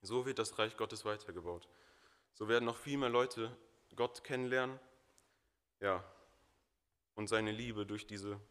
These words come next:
Jünger, die ihm nachfolgen. Ich hatte mal einen Kumpel, der war auf meiner Taufe das erste Mal hier in unserer Gemeinde.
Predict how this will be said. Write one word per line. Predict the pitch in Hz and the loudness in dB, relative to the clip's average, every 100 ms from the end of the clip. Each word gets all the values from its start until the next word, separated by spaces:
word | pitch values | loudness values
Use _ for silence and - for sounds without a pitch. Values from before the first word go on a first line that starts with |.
| _ | _
Jünger, | 107 104 90 | -4 -2 -4
die | 95 | -6
ihm | 95 | -4
nachfolgen. | 95 95 - 92 90 90 - _ _ _ _ _ _ _ _ _ _ _ _ _ _ - | -4 -6 -6 -6 -6 -10 -18 _ _ _ _ _ _ _ _ _ _ _ _ _ _ -10
Ich | |
hatte | 113 120 | -6 2
mal | 113 113 - - - | 4 4 2 -2 0
einen | 104 107 | 2 2
Kumpel, | - 143 - 120 127 - - _ _ _ _ | 0 -2 0 -2 -4 -12 -20 _ _ _ _
der | 101 104 | 0 4
war | 110 - | 4 4
auf | - - | -2 -2
meiner | 113 113 104 | 0 0 0
Taufe | 120 120 107 | -2 0 -2
das | 104 | 0
erste | - 117 107 | 0 0 -2
Mal | 107 | -4
hier | 117 | -2
in | 104 | -2
unserer | 104 101 | -2 -4
Gemeinde. | 101 107 120 | -2 -2 -4